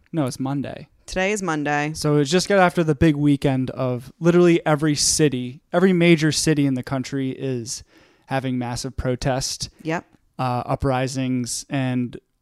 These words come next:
Speaker 1: all of them are turning into
Speaker 2: Yeah.
Speaker 1: riots, looting.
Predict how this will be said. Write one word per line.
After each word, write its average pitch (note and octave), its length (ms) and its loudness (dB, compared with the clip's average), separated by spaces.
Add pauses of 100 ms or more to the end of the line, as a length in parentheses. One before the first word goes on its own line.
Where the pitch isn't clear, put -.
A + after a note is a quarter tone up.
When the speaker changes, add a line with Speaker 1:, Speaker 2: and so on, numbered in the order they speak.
(140)
Speaker 1:
all D#3 260 6
of C#3+ 100 -2
them D3 220 2
are B2+ 40 -4
turning B2+ 580 -6
into A#2+ 920 -8 (460)
Speaker 2:
Yeah. C#3 60 -4
Speaker 1:
riots, C#3 760 -4 (260)
looting. C3+ 580 2